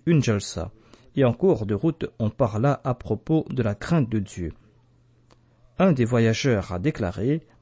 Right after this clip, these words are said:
Allah est très glorieux. Nous sommes très insignifiants. Nous ne savons même pas si Allah va accepter nos salats,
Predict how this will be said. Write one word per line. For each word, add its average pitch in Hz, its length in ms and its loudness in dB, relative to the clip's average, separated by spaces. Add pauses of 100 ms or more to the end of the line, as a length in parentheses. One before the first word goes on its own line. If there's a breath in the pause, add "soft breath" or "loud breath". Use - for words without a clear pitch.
(440)
Allah 135 540 2
est 117 160 -4
très 180 180 2
glorieux. 147 540 2 (760)
Nous 165 240 2
sommes 135 500 0 (480 soft breath)
très 185 320 0
insignifiants. 131 760 0
Nous 131 140 2
ne 170 60 4
savons 143 520 0
même 151 260 2
pas 160 340 4
si 139 360 -4
Allah 139 360 2
va 120 220 0
accepter 135 640 0
nos 127 180 2
salats, 123 560 0